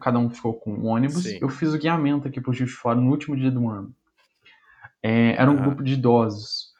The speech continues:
Speaker 1: Eu amo trabalhar com idosos e crianças. Não que eu não gosto de trabalhar
Speaker 2: <laughs>
Speaker 1: com jovens e adultos, mas é o meu público preferido. E eu
Speaker 2: Entendi.
Speaker 1: apresentei os principais pontos, né? Aquele, aqueles tradicionais, Mercado Municipal, Igreja da Glória, é, Morro do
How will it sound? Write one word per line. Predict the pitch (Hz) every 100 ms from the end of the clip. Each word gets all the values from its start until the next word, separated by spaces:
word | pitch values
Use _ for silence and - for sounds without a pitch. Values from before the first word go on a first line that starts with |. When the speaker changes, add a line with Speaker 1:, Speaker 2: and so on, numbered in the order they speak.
| _ _ _ _ _ -
Speaker 1:
Eu | 123 123
amo | 123
trabalhar | 117 113 107 110 113
com |
idosos | 107 110 107 104
e | 110
crianças. | - 95 90 - - - -
Não | 107 123
que | 131 147 127 -
eu | 117
não | 120
gosto | 110 107
de | -
trabalhar | 110 107
Speaker 2:
<laughs> |
Speaker 1:
com | 107 110
jovens | 104 104 101 104 107
e | 110
adultos, | 107 - - -
mas | 107 117 117 _ _ _
é | 120
o |
meu | 131 127
público | 127 120 117 _
preferido. | 120 117 110 104 101 - _ _ _ - - - - _
E | 208
eu | 208
Speaker 2:
Entendi. | 165
Speaker 1:
apresentei | 143 170 175 170 160
os |
principais | - 139 - 135 180
pontos, | - 165 131 -
né? | 135 127 123
Aquele, | 123 123 139 135 127
aqueles | 123 147 147
tradicionais, | 151 147 170 156 131 120 -
Mercado | 131 127 110
Municipal, | 110 117 - _ - 123 120 110 101
Igreja | 104 107 101
da | 104 120
Glória, | 139 120 117 117 110 110 107 104 _ _ _
é, | - 104 104 104 98 95 -
Morro | 113 110 104
do | 110